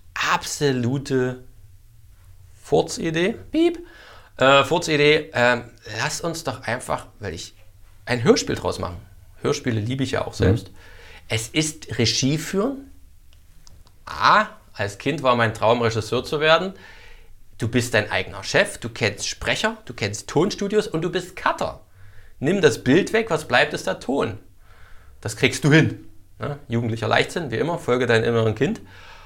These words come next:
Speaker 1: Und dann habe ich halt, äh, vier Geschichten geschrieben, sogar mehr, aber vier Geschichten geschrieben und bin da volle Lotte,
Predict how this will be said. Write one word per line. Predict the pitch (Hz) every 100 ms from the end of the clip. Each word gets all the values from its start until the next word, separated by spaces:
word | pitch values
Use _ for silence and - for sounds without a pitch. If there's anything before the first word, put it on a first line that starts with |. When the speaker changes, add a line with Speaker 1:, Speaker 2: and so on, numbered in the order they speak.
| - - -
Speaker 1:
Und | 151 156 156 131
dann | 131 110
habe | 104
ich | 104
halt, | 98 - -
äh, | 104 95 95 98
vier | - 113
Geschichten | 101 95 - 139
geschrieben, | - 165 156
sogar | 104 82
mehr, | 85 117 160
aber | 110
vier | 104 113
Geschichten | - 95 - 135
geschrieben | 135 156 180
und | - 127 120
bin | 120
da | 120 120 120
volle | 117 - - 151 208
Lotte, | 175 160 165 190 196 196